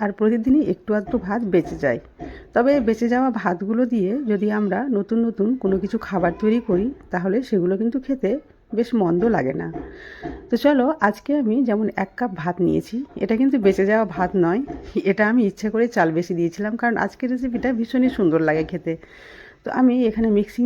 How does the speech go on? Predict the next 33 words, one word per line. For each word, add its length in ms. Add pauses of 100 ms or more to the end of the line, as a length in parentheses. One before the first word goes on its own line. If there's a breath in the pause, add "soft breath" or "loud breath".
জারে 200 (380)
যতটা 300 (140)
চাল 160 (100)
নিয়েছি, 320 (140)
তার 140 (180)
অর্ধেক 360
নিয়ে 200
নিলাম 240 (640)
বেসন। 420 (460 loud breath)
আর 80 (100)
বেসনটা 360 (100)
কতটা 320
হাই 160
প্রোটিনযুক্ত, 480 (680)
সেটা 200
তো 100
তোমরা 260
জেনেই 340
আছো। 180 (640 loud breath)
তারপরে 400
দিলাম 200 (160)
সামান্য 320 (140)
একটু 160 (320)
আদা 200
কুচি, 240 (340)
দুটো 180 (140)
কাঁচা 300
লঙ্কা, 300 (260)
তবে 240
ঝালটা 360
তোমরা 220 (120)
তোমাদের 320 (220)
পছন্দ 300